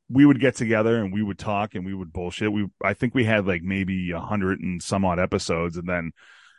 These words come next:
you know, it just, it gets, people's schedules get too much. People leave the job, but still wanna be a part of the show. And then it was just like, people moved and blah, blah, blah. And then it was like, "Well, it's time to leave." And then,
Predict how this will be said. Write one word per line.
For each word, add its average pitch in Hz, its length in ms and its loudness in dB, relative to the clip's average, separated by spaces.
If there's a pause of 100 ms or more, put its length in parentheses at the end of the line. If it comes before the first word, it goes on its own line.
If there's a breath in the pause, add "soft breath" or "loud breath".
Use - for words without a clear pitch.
(240 soft breath)
you 170 100 8
know, 143 160 10
it 135 60 10
just, 165 400 2 (180)
it 147 160 4
gets, - 360 4
people's 156 340 2
schedules 123 480 2
get 120 180 -2
too 123 140 -2
much. 117 240 -2
People 113 320 -6
leave 107 180 -4
the 98 80 -10
job, 95 460 -4
but 95 160 -8 (140)
still - 240 -2
wanna 98 200 2
be 92 120 -2
a 90 40 -4
part 101 240 2
of 92 80 -2
the 87 60 -4
show. 90 420 0
And 87 100 -6
then 90 120 -4
it 87 60 -6
was 87 160 -6
just 95 200 -8
like, 80 260 -8
people 87 260 -8
moved 107 500 6
and 85 120 -6
blah, 90 140 0
blah, 87 120 -6
blah. 87 280 -2
And 85 100 -8
then 85 120 -6
it 85 80 -6
was 80 140 -8
like, 82 120 -6
"Well, 127 240 4
it's 120 140 0
time 98 180 0
to 82 80 -6
leave." 80 300 -10
And 78 180 -16
then, 76 200 -18